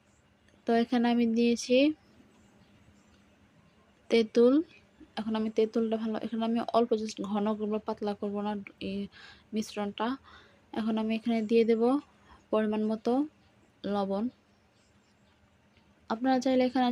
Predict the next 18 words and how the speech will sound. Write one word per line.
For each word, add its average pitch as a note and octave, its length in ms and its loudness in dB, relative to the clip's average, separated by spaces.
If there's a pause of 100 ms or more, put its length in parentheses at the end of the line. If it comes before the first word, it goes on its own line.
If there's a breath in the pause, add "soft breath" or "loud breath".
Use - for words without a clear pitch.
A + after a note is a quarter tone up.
চাট A#3+ 120 2 (100)
মশলাটা, A#3 400 -2 (840 loud breath)
এখানে A3 320 0 (220)
আপনারা A3 320 -4
চাইলে A3+ 280 -2
এখানে A3 260 -4 (800)
বিট A3+ 280 2
লবণটাও A3+ 380 2
ইউজ A3 220 -2
করতে A3 280 -8
পারেন, A3+ 220 -2 (260)
কিন্তু A3 260 -6 (960)
আমি G3+ 140 -2 (100)
বিট G#3 200 -2
লবণটা G#3 300 -2 (100)
ইউজ G3+ 160 -4 (100)
করিনি, A#3 300 4
এখানে A3 180 -4